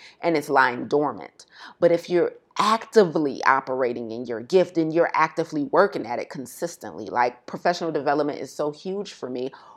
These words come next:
Why? Because I'm making sure my gift is being realized, because your gift can be lying dormant.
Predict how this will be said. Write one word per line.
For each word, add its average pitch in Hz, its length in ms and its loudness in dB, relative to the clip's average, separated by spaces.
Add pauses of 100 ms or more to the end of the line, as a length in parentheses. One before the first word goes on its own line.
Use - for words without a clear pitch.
Why? 143 500 2 (260)
Because 151 760 0
I'm 147 240 -2
making 160 320 -2
sure 165 320 -2
my 120 180 -2
gift 151 320 -2
is 127 140 -10
being 127 200 -4
realized, 131 640 0
because 143 260 -4
your 160 140 -2
gift 247 260 0
can 208 220 -4
be 190 140 -4
lying 165 400 0
dormant. 117 420 -2